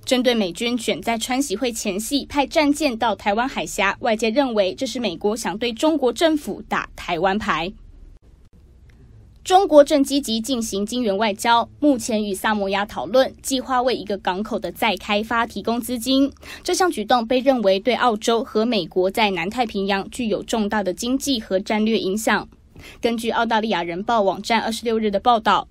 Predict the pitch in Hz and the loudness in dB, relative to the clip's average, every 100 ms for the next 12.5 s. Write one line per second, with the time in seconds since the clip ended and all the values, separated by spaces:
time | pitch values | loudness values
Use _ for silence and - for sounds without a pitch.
0 | - - 302 254 262 196 202 208 285 277 | -4 2 4 4 2 0 0 2 2 2
1 | 196 - 196 202 254 262 247 190 185 269 | 0 -8 -8 -4 -4 -4 -4 -4 0 0
2 | 262 - 208 - - 240 214 220 233 185 | 2 0 -4 -6 -6 -4 -2 0 0 -2
3 | 147 226 240 254 254 269 202 214 254 262 | -2 -2 -2 -2 -2 -2 -2 0 0 0
4 | - 302 - 285 302 311 269 196 175 190 | 0 2 4 2 2 2 2 -2 -4 -4
5 | 131 214 311 269 254 233 220 - 226 226 | -6 -2 2 2 2 -4 -4 -6 -4 -4
6 | 233 269 233 196 208 - - - - - | -2 0 2 0 -2 -10 -20 -20 -12 -4
7 | 226 226 208 180 - 226 226 226 226 208 | 0 0 0 -4 -4 -4 -2 -4 -2 -2
8 | 208 226 220 190 - 233 247 - 302 311 | 0 -2 -4 -6 -6 -2 -2 0 2 2
9 | 262 220 208 226 233 220 170 - 254 - | 2 0 -2 -2 -2 -2 -4 2 2 2
10 | - 214 190 208 226 - 254 254 226 247 | -4 -4 -2 -4 -6 -2 2 2 2 0
11 | 214 - 247 208 - 233 233 - 220 214 | 0 0 0 0 -2 -2 -2 -2 0 0
12 | 226 226 262 247 | 2 2 2 -2